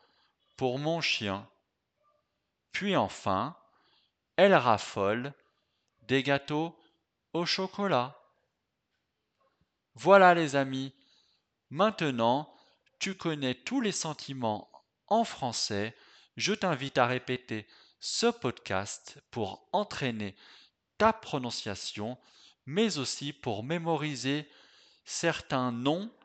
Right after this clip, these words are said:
verbes et adjectifs en français. Je vous remercie d'avoir écouté ce podcast et à bientôt. Au revoir.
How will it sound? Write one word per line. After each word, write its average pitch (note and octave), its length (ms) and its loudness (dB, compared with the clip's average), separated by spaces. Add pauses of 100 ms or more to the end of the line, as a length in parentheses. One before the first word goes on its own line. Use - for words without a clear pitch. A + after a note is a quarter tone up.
(800)
verbes C3 800 2 (420)
et G#2+ 280 -2
adjectifs A#2 920 -2 (500)
en F3 140 2
français. A#2 580 -4 (760)
Je A2 160 -2
vous B2+ 200 0
remercie E3 560 0
d'avoir A2 340 0
écouté G#2+ 520 -8 (340)
ce - 260 -2
podcast - 960 -4 (600)
et A2+ 240 -2
à E3 140 8
bientôt. D3+ 580 -2 (600)
Au D3 100 2
revoir. B2+ 760 0